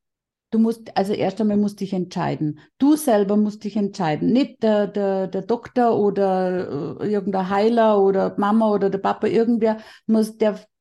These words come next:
wenn der sagt, du musst aufhören, dann hörst nicht auf. Du musst dich entscheiden.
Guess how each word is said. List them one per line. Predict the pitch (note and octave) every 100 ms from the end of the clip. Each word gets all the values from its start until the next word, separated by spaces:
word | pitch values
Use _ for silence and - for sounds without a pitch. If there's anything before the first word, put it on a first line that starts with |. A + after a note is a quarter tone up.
| _ _ _
wenn | G3+ A#3+
der | B3 B3
sagt, | C4 B3+
du | B3+
musst | A#3+ A#3+
aufhören, | A3 A3+ B3
dann | A#3 A3+
hörst | G3 F3+ -
nicht | F#3 E3+
auf. | E3 - - _
Du | C#4+ D4
musst | C4+ B3+ -
dich | A3
entscheiden. | A3 G#3 G3+ F3+ D#3 D#3+ D#3